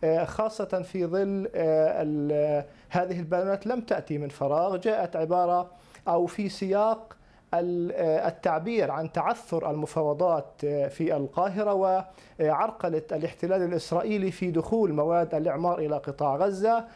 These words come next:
آه، من الواضح أن هناك، آه، آه، حتى اللحظة، آه، إخفاق كبير في، آه،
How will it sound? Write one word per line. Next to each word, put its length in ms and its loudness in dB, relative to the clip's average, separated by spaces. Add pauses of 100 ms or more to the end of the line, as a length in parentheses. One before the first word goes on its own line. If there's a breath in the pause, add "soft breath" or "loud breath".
(300 loud breath)
آه، 260 4
من 160 2
الواضح 460 2
أن 140 -2
هناك، 440 0
آه، 240 2 (340 loud breath)
آه، 720 4
حتى 360 -2
اللحظة، 560 0 (320 loud breath)
آه، 600 0
إخفاق 600 -2
كبير 440 0
في، 360 -2
آه، 40 -6